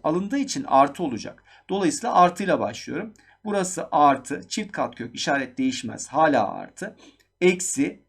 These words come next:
eksi, artı olacaktır. Küçüktür sıfır demiş. Küçüktür sıfır dediği kısımlar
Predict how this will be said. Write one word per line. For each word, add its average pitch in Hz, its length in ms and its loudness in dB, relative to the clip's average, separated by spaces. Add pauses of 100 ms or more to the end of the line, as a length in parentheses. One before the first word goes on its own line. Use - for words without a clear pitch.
(340)
eksi, 170 640 0 (300)
artı 156 360 6
olacaktır. - 640 -10 (300)
Küçüktür 247 420 -2
sıfır 135 420 -6
demiş. 104 340 -6
Küçüktür 214 400 -8
sıfır 185 340 -10
dediği 139 240 0
kısımlar 127 540 -4